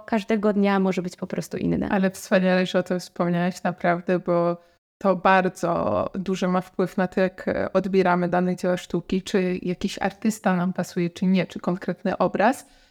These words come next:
Speaker 2: I właśnie to się zmienia, e, na przestrzeni lat bardzo, bardzo mocno, więc też zwracajcie na to uwagę i weryfikujcie, czy może po kilku latach albo innego dnia jednak wam coś bardziej podpasuje, a może w tego dnia będziecie mieli ochotę na coś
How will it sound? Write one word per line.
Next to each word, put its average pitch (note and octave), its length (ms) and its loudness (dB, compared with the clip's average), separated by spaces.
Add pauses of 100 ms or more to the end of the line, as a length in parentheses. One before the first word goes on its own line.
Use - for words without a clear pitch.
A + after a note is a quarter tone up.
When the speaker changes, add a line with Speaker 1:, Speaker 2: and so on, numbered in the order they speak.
Speaker 2:
I G3+ 80 -2
właśnie G#3 300 0
to G#3+ 120 -2
się G#3 180 0
zmienia, G3+ 580 2 (340)
e, F#3 440 0
na F#3+ 180 4
przestrzeni G3+ 600 0
lat F#3 280 2
bardzo, F#3+ 540 2
bardzo F#3+ 380 0
mocno, F#3 460 2 (300)
więc G3+ 320 2
też G3+ 220 4
zwracajcie F#3+ 560 0
na F#3+ 120 4
to F#3+ 140 -2
uwagę F#3+ 320 2
i G3+ 200 0
weryfikujcie, G#3 840 0
czy - 140 -2
może G3 440 4 (360)
po G3 160 2
kilku A#3+ 400 0
latach F#3 460 2 (100)
albo F#3+ 240 0
innego G3 360 2
dnia F#3 260 0
jednak A#3 440 0
wam A3 180 4
coś G#3+ 240 0
bardziej F#3+ 400 2
podpasuje, - 640 -2
a A#3 40 4
może A3+ 280 2
w - 60 -20
tego G#3 260 0
dnia G#3+ 180 4
będziecie G#3 380 2
mieli G#3 220 4
ochotę G#3+ 260 0
na G3+ 120 4
coś G#3 240 -4